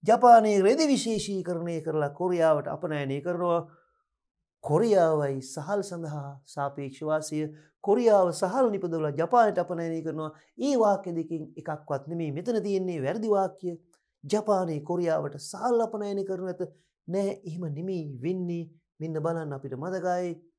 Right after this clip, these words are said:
ජපානය රෙදි සඳහා සාපේක්ෂ වාසි. කොරියාව සහල් සඳහා සාපේක්ෂ වාසි. එතකොට මේ වාක්‍ය වැරදි.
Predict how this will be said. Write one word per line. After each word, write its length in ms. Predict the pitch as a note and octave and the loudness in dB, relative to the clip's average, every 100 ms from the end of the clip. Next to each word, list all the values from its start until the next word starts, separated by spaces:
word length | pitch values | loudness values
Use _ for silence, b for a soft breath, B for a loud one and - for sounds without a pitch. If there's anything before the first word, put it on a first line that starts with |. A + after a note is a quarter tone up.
| _ _ _ _ _ _ _ _ _ _ _ C3+ | _ _ _ _ _ _ _ _ _ _ _ -20
ජපානය 680 | - D#3+ D#3+ C#3 C3 B2 B2 B2 A#2+ _ _ _ _ _ _ _ - | -8 -8 -4 -4 -4 -8 -10 -14 -18 _ _ _ _ _ _ _ -8
රෙදි 360 | D3 F3 G3 | -2 -2 -2
සඳහා 540 | F3 D#3 C#3+ C3 B2+ B2 B2+ | -4 -4 -4 -4 -6 -8 -12
සාපේක්ෂ 640 | - - A#2+ A#2+ B2 A#2+ C3+ | -10 -6 -4 -6 -10 -10 -6
වාසි. 460 | D3 D3 D3+ D3 D3 - _ _ _ _ _ _ _ _ _ | -4 -6 -8 -10 -10 -14 _ _ _ _ _ _ _ _ _
කොරියාව 580 | - F#3 F3 C3 B2 B2 C3 C3 _ _ _ _ - | -8 -4 -2 -2 -2 -4 -8 -12 _ _ _ _ -12
සහල් 340 | - D#3+ D#3 | -8 -4 -4
සඳහා 380 | D3 C3+ B2 A2+ | -6 -6 -6 -6
සාපේක්ෂ 580 | - A#2+ - B2 A#2 - | -10 -14 -8 -8 -8 -6
වාසි. 360 | C#3 D3 D3 C3+ | -4 -4 -6 -14
එතකොට 380 | C#3 D#3 D3+ C#3+ C#3+ b b b _ - | -12 -6 -4 -4 -6 b b b _ -6
මේ 200 | F#3+ G3 | 0 2
වාක්‍ය 420 | C#3 A#2+ A#2 A#2+ G#2+ | 2 -2 -8 -14 -8
වැරදි. 440 | A#2+ F#3 F#3 F#3 | -6 -4 -4 -6